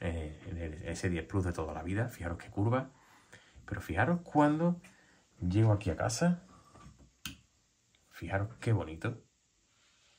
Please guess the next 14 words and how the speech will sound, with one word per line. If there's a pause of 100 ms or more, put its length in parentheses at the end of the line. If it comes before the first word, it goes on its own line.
(480)
Cuando
recibes
el
dispositivo. (1800)
Mira, (200)
qué
guapo,
¿eh? (680)
Es
que
es
espectacular,
¿eh? (140)
Fijaros.